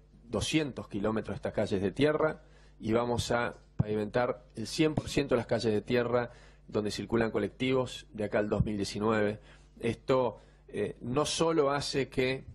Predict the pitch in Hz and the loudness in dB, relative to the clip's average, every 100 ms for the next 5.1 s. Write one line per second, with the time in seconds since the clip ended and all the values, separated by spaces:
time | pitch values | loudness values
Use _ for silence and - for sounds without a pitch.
0 | - - - - - _ _ 117 113 113 | -20 -20 -20 -20 -20 _ _ -4 0 0
1 | 110 151 165 135 117 110 160 127 135 - | 2 0 0 -2 0 2 2 0 -2 -6
2 | - _ - - - 127 110 104 101 - | -20 _ -20 -20 -8 -4 -2 -4 -6 -6
3 | 113 107 104 101 - - - 113 - - | 0 2 2 0 -10 -20 -20 -20 -20 -20
4 | - - - 107 107 107 131 131 127 - | -20 -20 -4 -2 0 2 2 2 0 -4